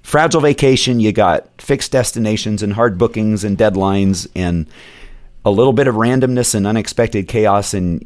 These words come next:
it can ruin your trip. And an anti-fragile vacation is the opposite. As few bookings and deadlines as you can get away with, and, um,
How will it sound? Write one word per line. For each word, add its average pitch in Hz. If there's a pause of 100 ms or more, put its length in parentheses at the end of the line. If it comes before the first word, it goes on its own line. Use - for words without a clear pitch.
it 87
can 87
ruin 87
your 73
trip. - (200)
And 87
an 78
anti-fragile 143
vacation 117
is 110
the 110
opposite. - (920)
As -
few 156
bookings 131
and 117
deadlines 107
as 95
you 95
can 92
get 92
away 87
with, 85 (120)
and, 87 (720)
um, 82